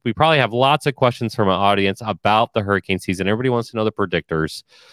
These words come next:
But in terms of the conference, it's truly a, a, an emergency management role to, to coordinate so many different stakeholders, so many things happening. And so from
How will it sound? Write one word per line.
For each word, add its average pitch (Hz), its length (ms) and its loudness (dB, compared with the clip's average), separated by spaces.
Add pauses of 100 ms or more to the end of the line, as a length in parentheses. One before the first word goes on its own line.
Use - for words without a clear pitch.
(440)
But 123 240 6
in 143 100 6
terms 220 320 4
of 262 80 4
the 147 100 4
conference, 113 840 0 (340)
it's 135 180 -2
truly 220 380 0
a, 139 140 2
a, 120 480 -4
an 131 100 0
emergency 135 600 0
management 107 500 0
role 101 320 4
to, 95 200 -2
to - 180 -16
coordinate 120 460 0
so 123 300 -2
many 139 160 -2
different 117 300 -4
stakeholders, 98 580 0
so - 140 -8
many 123 160 -4
things 110 240 -6
happening. 92 640 -2 (480)
And 120 100 2
so 127 500 4
from 139 440 2